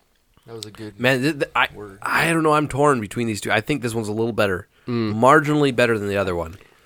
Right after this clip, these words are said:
Speaker 2: It's
Speaker 1: Uh,
Speaker 2: like
Speaker 1: the other
Speaker 2: right
Speaker 1: one's
Speaker 2: there.
Speaker 1: more subtle, though.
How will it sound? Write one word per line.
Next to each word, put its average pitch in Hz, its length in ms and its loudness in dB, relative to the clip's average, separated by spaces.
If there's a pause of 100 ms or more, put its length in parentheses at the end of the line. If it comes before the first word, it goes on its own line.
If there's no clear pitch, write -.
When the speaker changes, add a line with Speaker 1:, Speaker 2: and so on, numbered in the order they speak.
(440)
Speaker 2:
It's - 140 -8
Speaker 1:
Uh, 113 40 4
Speaker 2:
like 98 140 -2
Speaker 1:
the 185 80 4
other 214 120 6
Speaker 2:
right 220 100 4
Speaker 1:
one's 117 120 2
Speaker 2:
there. 98 400 2
Speaker 1:
more 139 260 -10
subtle, 117 460 -8
though. 87 240 -16